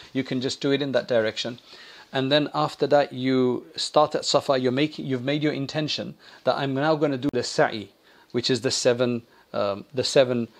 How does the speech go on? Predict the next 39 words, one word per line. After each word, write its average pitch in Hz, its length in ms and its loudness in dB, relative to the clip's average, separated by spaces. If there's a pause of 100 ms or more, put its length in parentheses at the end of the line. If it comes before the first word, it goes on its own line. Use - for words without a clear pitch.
(180)
uh, 117 160 0
circuits - 640 0 (140)
between 123 400 -2
Safa 123 420 -2
and 113 160 -6
Marwa. 151 320 2 (400)
And 135 220 0
then 147 260 4 (520)
you 139 180 0
can 131 200 -4
do 131 120 4
a 117 60 6
dua 135 340 4
there. 147 200 4
You 135 160 -2
can 127 220 -4
read 127 240 -2
the 123 180 4
verse 127 300 2
of 117 120 -2
the 117 80 0
Quran, 131 540 0
which 123 180 -4
is, 120 160 -4
"إن 143 240 -2
الصفا 131 600 2
والمروة 123 600 2
من 160 260 -2
شعائر 139 560 2
الله. 131 460 2 (680)
فمن 135 220 2
حج 147 300 2
البيت 151 400 4
أو 135 140 2
اعتمر 143 580 4
فلا 180 280 4
جناح 131 340 2
عليه 123 440 2
أن 123 100 -2